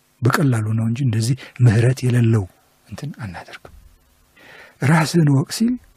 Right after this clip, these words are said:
በራስህ አካባቢ የፈጠርከውን፣ እ፣ አጥር አፍርስ ማለት ነው። ምክንያቱም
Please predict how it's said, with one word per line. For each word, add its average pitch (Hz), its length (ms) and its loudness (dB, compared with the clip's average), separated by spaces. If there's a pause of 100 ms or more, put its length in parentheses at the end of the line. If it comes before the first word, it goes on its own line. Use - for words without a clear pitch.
በራስህ 170 480 6
አካባቢ 147 680 0 (580)
የፈጠርከውን፣ 127 880 0 (720)
እ፣ 120 160 -6 (120)
አጥር 240 340 6 (680)
አፍርስ - 460 -8
ማለት - 280 -20
ነው። - 120 -20 (1000)
ምክንያቱም - 420 -2